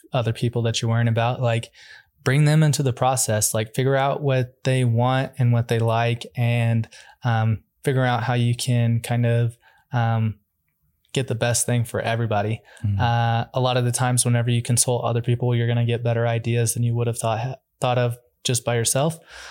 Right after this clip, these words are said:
Speaker 1: Um, so that's gonna be nice. And, like, usually whenever there's more than one person involved, you're gonna have to mix it up on a consistent basis. So, you know,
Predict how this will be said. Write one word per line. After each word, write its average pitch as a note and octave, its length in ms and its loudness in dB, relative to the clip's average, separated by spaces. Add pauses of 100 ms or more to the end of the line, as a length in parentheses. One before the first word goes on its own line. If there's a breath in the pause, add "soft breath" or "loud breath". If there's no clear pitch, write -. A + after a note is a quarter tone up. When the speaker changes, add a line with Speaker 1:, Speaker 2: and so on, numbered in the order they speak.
(200 loud breath)
Speaker 1:
Um, A#2 540 2 (640)
so B2+ 420 2
that's C3 160 0
gonna B2+ 140 2
be A#2 120 2
nice. A#2 360 0
And, F3 260 2
like, B2+ 300 -2 (680 loud breath)
usually B2+ 380 2
whenever A#2+ 340 2
there's A#2 260 2
more A2+ 140 2
than A2 100 0
one G#2+ 140 0
person A2+ 320 -2
involved, A2+ 380 0
you're A2+ 80 -6
gonna A2 140 -2
have G#2+ 160 -2
to A2 80 -2
mix A2 220 0
it A2+ 60 2
up B2+ 200 0
on C3 80 2
a B2 40 2
consistent B2+ 540 0
basis. B2 600 2
So, A#2+ 460 0 (380 soft breath)
you A#2 80 -2
know, G#2 200 -2